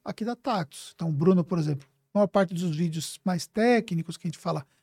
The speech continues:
tributação, uma série de coisas que nós temos de trilhas de conteúdo, ele acaba produzindo. Mas o, o projeto podcast, que acaba sendo um projeto, os vídeos mais extensos, né? Eu tô encabeçando isso.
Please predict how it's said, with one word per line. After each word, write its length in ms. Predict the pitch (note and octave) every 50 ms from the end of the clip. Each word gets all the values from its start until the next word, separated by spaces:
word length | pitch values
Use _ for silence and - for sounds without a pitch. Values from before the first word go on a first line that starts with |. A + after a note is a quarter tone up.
| _ _ _ _ _ _ _
tributação, 680 | _ D#3+ D#3+ E3 - F3+ D#3+ - - A#3+ B3+ B3+ A#3 G#3+
uma 140 | F#3 F3+
série 200 | E3 - F3 E3
de 140 | D#3+ D3 D#3+
coisas 300 | - - F3 D#3+ D#3 D3
que 80 | - F3+
nós 120 | F3 D#3
temos 220 | - F3+ D#3+ D#3 D3+
de 80 | D#3
trilhas 340 | C#3+ _ F#3 E3 D#3 D#3 D3+
de 60 | E3+
conteúdo, 500 | - - F3+ - - F#3+ A3 B3 D#4 D#4+ - - - - _ _ _ _ _ _ _ _
ele 180 | G3 F#3 F#3 G3
acaba 260 | F#3+ - G#3+ A3+ A3
produzindo. 680 | A3+ A#3+ A#3 G#3+ B3+ A#3 A#3+ C4+ B3 G#3 E3 C#3 C3 - _ _ _ _ _ _ _ _
Mas 100 | _ D#3+
o, 40 | F3
o 200 | E3 E3+ G3 E3+
projeto 360 | D3 - E3+ C#3+ F3+ F3+ -
podcast, 480 | _ F#3 E3 D#3 D3 - - F#3+ - -
que 260 | _ - - F#3+ G3+
acaba 320 | - F3+ - - F#3+ F#3 F#3
sendo 200 | - F#3 F3+ F#3
um 60 | F3
projeto, 560 | - - F3+ D3 F#3+ F#3+ F3 _ - F#3+ - -
os 260 | C#4 G3+ F#3 D#3+ C#3+
vídeos 300 | E3 F#3 E3 F3+ E3 D3
mais 720 | E3 E3+ F3+ G3+ A3 G#3 F3 D3 - - - - - - _ _ _ -
extensos, 680 | - - - _ - F3+ G#3+ D4 E4 - - G3 D3 C#3
né? 260 | D3+ D#3+ G3+ C4+ - _ _ _ - - - _ _ _ _ _
Eu 200 | - F#3+ F3 D3+
tô 140 | C#3 -
encabeçando 640 | E3+ D#3+ D#3 - G3 F3+ A#3+ - - - D4+ D#4+ F#4
isso. 420 | F4+ E4 A#3 F3 - - - C#3+